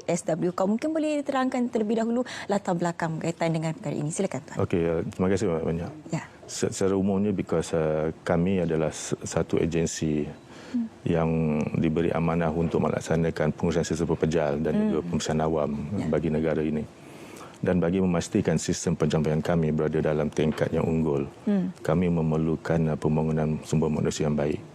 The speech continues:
Speaker 2: Oleh itu, uh, dengan kerjasama Jabatan, uh,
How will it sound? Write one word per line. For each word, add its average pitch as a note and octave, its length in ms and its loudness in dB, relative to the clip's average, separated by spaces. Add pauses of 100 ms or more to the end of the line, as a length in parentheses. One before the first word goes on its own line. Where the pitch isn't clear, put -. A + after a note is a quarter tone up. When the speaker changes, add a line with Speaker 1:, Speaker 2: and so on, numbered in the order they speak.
(840)
Speaker 2:
Oleh E2+ 320 2
itu, G#2 320 2
uh, E2 240 2
dengan D#2+ 240 0
kerjasama E2+ 800 0 (560)
Jabatan, E2+ 540 2 (100)
uh, D#2 240 0